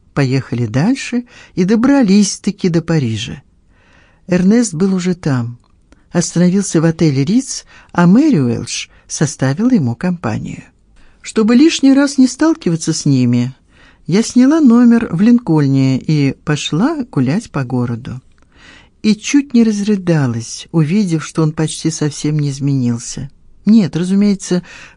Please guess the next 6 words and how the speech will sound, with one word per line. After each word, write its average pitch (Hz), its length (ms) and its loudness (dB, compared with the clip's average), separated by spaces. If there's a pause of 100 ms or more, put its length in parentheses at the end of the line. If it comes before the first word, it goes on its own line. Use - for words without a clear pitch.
парижане 190 560 2
страдали 196 560 0
от 135 160 -4
голода 139 600 0
и 120 80 -4
холода, 160 760 -2